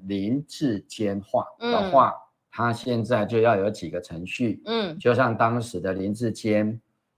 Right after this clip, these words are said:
Speaker 1: 啊，因为他宣布要参选桃园市长之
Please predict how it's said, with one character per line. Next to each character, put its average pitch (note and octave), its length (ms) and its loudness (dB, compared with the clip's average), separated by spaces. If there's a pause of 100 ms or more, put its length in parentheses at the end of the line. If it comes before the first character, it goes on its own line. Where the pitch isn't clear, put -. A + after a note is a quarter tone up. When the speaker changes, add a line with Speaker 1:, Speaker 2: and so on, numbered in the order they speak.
Speaker 1:
啊， F#2 260 -2
因 A2+ 100 -2
为 A#2 80 2
他 G#2+ 220 -2
宣 A#2 260 2
布 A#2 140 4
要 A2+ 140 4
参 G#2+ 240 -2
选 F#2+ 280 -6 (460)
桃 A2 140 4
园 A#2 160 4
市 A2+ 180 2
长 F2 160 -2
之 E2+ 80 -4